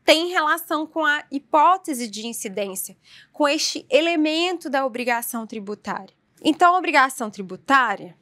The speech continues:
nada mais é do que essa união. Ela é resultante do fato gerador, ou, em outras palavras, da concretização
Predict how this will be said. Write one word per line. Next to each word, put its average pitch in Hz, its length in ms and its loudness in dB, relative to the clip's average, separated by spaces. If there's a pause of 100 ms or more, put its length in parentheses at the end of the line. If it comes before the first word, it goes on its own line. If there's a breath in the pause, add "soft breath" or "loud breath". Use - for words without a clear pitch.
(160)
nada 330 480 4
mais 202 320 -4
é 240 280 0 (180)
do 269 200 0
que 320 340 -2
essa 277 320 0
união. 330 500 0 (440 soft breath)
Ela 285 240 4
é 311 40 0
resultante 370 960 -2
do 247 120 -4
fato 320 460 0
gerador, 233 600 -2 (680 soft breath)
ou, 302 280 6
em 294 100 2
outras 269 380 -2
palavras, 196 640 2 (300 soft breath)
da 254 180 6
concretização 339 1500 0